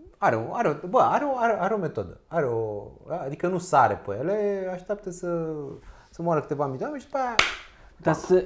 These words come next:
Speaker 2: eu pun pariu că sunt, sunt o, deci cred că dacă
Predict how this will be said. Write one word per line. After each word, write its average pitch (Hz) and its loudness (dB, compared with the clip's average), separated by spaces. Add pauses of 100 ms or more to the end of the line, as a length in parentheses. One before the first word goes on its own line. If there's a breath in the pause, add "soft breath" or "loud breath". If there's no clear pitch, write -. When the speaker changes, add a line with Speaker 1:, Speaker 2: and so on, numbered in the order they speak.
Speaker 2:
eu 165 6
pun 185 0
pariu 175 4
că 165 0
sunt, 147 -4
sunt 147 -4
o, - -2 (220)
deci 147 -4
cred 160 -2
că 170 -4
dacă 147 2